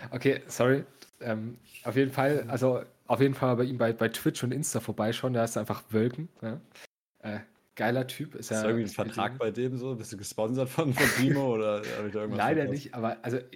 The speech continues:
Speaker 1: es, das mach ich wirklich aus, aus Herzen, weil ich den Typen so cool find.
Speaker 2: Aha.
Speaker 1: Ähm, ja, deswegen,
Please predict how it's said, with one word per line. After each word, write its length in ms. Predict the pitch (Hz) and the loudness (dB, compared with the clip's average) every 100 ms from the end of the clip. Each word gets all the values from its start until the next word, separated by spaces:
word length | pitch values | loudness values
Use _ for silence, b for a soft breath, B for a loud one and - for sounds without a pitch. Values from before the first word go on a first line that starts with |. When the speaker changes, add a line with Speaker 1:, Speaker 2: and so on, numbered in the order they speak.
| _ - | _ -12
Speaker 1:
es, 180 | 120 123 | -10 -8
das 160 | - | -2
mach 100 | 139 | 0
ich 120 | 147 | 0
wirklich 260 | 143 131 131 | -4 -6 -8
aus, 200 | 110 - | -8 -8
aus 180 | 120 - | -8 -2
Herzen, 340 | 120 127 135 | -2 -2 -6
weil 120 | 113 | -8
ich 60 | 110 | -6
den 140 | 117 | -10
Typen 300 | - 143 - | -8 -8 -6
so 260 | 120 - 123 - | -6 -4 -4 -4
cool 120 | 135 | -6
find. 320 | 131 117 123 - B B _ _ _ 107 | -4 -8 -10 -14 B B _ _ _ -14
Speaker 2:
Aha. 260 | 104 107 110 | -10 -8 -4
Speaker 1:
Ähm, 600 | 107 104 101 101 104 - _ _ - _ | -4 -6 -10 -12 -14 -16 _ _ -20 _
ja, 200 | 104 120 | -6 -4
deswegen, 760 | 127 107 - 104 107 107 110 | -6 -12 -10 -8 -6 -8 -12